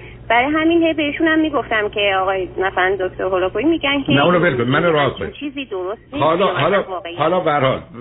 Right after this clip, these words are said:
Speaker 2: به من بگید چی شده بینتون حالا؟ چه خبر شده
Speaker 1: بله،
Speaker 2: بین
Speaker 1: همین.
Speaker 2: شیش ماه؟
Speaker 1: ام، اینجوری بود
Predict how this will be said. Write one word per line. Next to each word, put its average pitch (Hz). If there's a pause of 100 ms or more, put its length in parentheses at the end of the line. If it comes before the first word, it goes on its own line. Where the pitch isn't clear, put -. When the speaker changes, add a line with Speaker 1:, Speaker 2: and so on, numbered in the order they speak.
Speaker 2:
به 147
من 165
بگید 156
چی -
شده 139
بینتون 85
حالا؟ 67 (140)
چه -
خبر 101
شده -
Speaker 1:
بله، 240
Speaker 2:
بین -
Speaker 1:
همین. 190 (180)
Speaker 2:
شیش -
ماه؟ -
Speaker 1:
ام، 214 (760)
اینجوری 349
بود 392